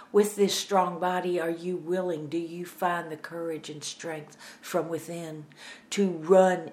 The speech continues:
into a desperate situation and be a helping hand?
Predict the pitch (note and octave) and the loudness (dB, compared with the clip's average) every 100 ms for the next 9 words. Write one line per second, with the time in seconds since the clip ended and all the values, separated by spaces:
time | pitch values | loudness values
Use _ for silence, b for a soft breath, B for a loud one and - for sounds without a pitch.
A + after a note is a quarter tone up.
0 | - F#3+ G3 F#3+ - F#3 D#3+ D#3 - _ | -4 0 0 -2 -2 0 0 -4 -12 _
1 | D3 - F#3 - - E3+ - F3+ F3 F3 | -8 -2 -2 -2 -8 -8 -8 -8 -8 -8
2 | E3+ D#3 - C3 D3+ C#3+ B B B B | -8 -8 -8 -10 -12 -16 B B B B
3 | _ _ _ E3 D#3+ E3+ E3+ D#3+ C3 - | _ _ _ -10 -8 -4 -4 -4 -8 -14
4 | E3+ D#3+ D#3 - - _ _ _ - D3+ | -10 -10 -10 -18 -20 _ _ _ -14 -10
5 | D3+ C3+ D3 D3 C3+ A#2 - | -10 -10 -12 -12 -14 -18 -20